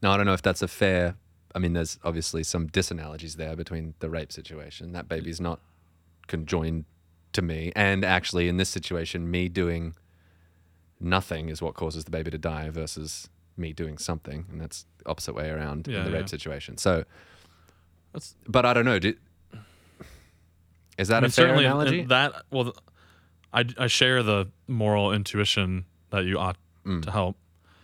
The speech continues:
Speaker 1: So I guess to, to bring that full circle, my suggestion is
Speaker 2: Can I use that to help me assess the rape
Speaker 1: Yeah,
Speaker 2: scenario?
Speaker 1: yeah. Is, is a mother who's found herself pregnant with an unwanted pregnancy because of something like a rape,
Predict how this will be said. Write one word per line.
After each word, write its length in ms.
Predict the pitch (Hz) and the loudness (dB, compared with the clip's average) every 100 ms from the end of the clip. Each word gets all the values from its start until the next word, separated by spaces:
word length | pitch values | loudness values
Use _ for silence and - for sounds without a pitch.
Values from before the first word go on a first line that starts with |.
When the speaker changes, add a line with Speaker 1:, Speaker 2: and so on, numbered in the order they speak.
| - _ | -20 _
Speaker 1:
So 140 | - | 2
I 60 | 127 | 4
guess 300 | 131 127 - - | 6 2 -2 -4
to, 100 | 120 | -4
to 160 | - | 0
bring 160 | 104 120 | 2 4
that 100 | 107 | 4
full 140 | 107 | 2
circle, 300 | 98 107 92 85 | 2 2 2 2
my 120 | 92 | 0
suggestion 580 | - 90 113 107 - 87 | 0 4 4 4 0 0
is 200 | 80 87 | 0 2
Speaker 2:
Can 80 | 107 | 2
I 40 | |
use 240 | 104 107 | 4 4
that 160 | 101 92 | 2 0
to 80 | 101 | 0
help 220 | 90 98 | -2 0
me 100 | 98 | 0
assess 460 | 95 92 95 92 - | -2 0 -2 -2 -6
the 160 | 98 | -4
rape 260 | 90 92 92 - _ _ | -2 -2 -4 -8 _ _
Speaker 1:
Yeah, 280 | - 131 123 | 2 4 4
Speaker 2:
scenario? 180 | 92 92 107 | 2 0 2
Speaker 1:
yeah. 200 | 107 - | 2 4
Is, 260 | 107 104 | 2 2
is 280 | 107 - 101 | 0 0 2
a 40 | 104 | 4
mother 360 | 104 113 127 | 4 4 4
who's 180 | 117 110 | 4 2
found 280 | - 107 110 | 2 2 4
herself 420 | 107 - 98 - | 2 2 2 0
pregnant 340 | - 104 98 104 | 0 2 2 -2
with 140 | 95 95 | -2 2
an 100 | 95 | 4
unwanted 480 | 104 113 101 104 90 | 4 4 4 2 0
pregnancy 460 | 95 90 82 - | 0 0 -2 -4
because 260 | 85 82 87 | -6 -6 -6
of 80 | 85 | -4
something 300 | 92 76 90 | -4 -2 -2
like 180 | 85 | -2
a 60 | 87 | -4
rape, 400 | 82 80 80 - | -4 -6 -8 -14